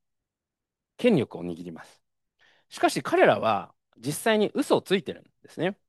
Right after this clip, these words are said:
自分が実際にどのように権力を振るうのか、その理想の都、理想郷を築くために人々にどれほどの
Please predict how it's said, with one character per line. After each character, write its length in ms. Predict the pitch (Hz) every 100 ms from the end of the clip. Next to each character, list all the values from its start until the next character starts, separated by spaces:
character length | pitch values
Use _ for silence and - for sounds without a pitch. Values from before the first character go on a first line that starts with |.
| _ _ _ _ _ _ -
自 180 | 113 185
分 280 | 254 269
が 120 | 262 196
実 320 | 180 277 -
際 200 | 269 269
に 180 | 269 185
ど 140 | 277
の 160 | 320 262
よ 160 | 202
う 40 | 156
に 120 | 135
権 320 | 233 269 233
力 320 | 170 151 151
を 40 | 117
振 220 | - 147
る 160 | 247 220
う 20 |
の 180 | 107 90
か、 280 | 101 92 - - _
そ 200 | - 165
の 140 | 165
理 160 | 127 143
想 360 | - 247 247
の 260 | 240 240 220
都、 440 | 151 185 180 175
理 100 | 127
想 260 | 127 233 269
郷 440 | 180 135 117 165 208
を 60 |
築 300 | - 135 220
く 60 | -
た 120 | 156
め 100 | 131
に 100 | 107
人 200 | 104 240
々 180 | 233 151
に 240 | 113 95
ど 140 | 101 220
れ 140 | 359
ほ 140 | 269 175
ど 120 | 120
の 280 | 110 240